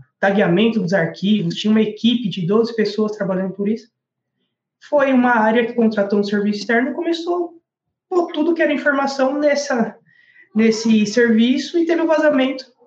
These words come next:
nessa plataforma. O gestor de segurança de informação foi o último a saber. É culpa dele? Ramon, eu falo que não.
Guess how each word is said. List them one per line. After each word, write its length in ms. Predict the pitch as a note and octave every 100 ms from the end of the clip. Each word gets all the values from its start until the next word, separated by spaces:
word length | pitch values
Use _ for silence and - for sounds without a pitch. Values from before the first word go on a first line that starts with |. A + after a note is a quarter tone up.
| - -
nessa 260 | A3 A3+ A#3
plataforma. 680 | A#3+ A#3 B3+ - G3 F3 - _ _ _ _ _ _ _ _ _ _ _ -
O 60 |
gestor 320 | F#3+ G#3+ A3+ A3+
de 80 |
segurança 300 | A#3 A3 A3
de 40 | A3+
informação 580 | A3+ A3 A3 - A3+ B3+
foi 100 | C#4
o 20 |
último 260 | C4 - C4
a 40 |
saber. 600 | - C4+ G#3+ G#3 E3+ - -
É 120 | C#4
culpa 540 | C#4+ - D4+ - G3
dele? 540 | D#3 G#3+ A3 E3+ - - _ _ _ _ _ _
Ramon, 260 | G#3 A3 A#3
eu 120 | G#3+
falo 340 | - A3 A3+
que 160 | - B3
não. 500 | G#3+ F#3+ F#3+ E3